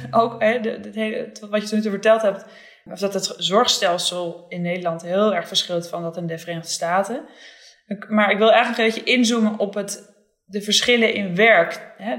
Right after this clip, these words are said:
dus echt op de werkvloer, eh, van huisarts in Nederland en in de Verenigde Staten. Kun jij daar wat, wat voorbeelden van geven?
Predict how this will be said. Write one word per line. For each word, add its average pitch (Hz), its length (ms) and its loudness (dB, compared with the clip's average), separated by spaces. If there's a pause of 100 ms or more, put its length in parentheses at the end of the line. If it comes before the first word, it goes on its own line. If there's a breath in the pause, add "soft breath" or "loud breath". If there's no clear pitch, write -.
(160)
dus 185 240 -6
echt - 240 -4
op - 120 -10
de 190 60 -10
werkvloer, 175 600 -2
eh, 165 280 4 (400 loud breath)
van 196 220 2
huisarts 175 420 0
in 175 120 -6
Nederland 175 460 -4
en 196 200 0
in 170 100 -4
de 165 80 -6
Verenigde 165 320 -6
Staten. 170 280 -4
Kun 220 80 2
jij 202 160 6
daar 214 240 6
wat, - 320 -6 (220 loud breath)
wat 175 220 0
voorbeelden 156 540 0
van - 140 -12
geven? - 600 -14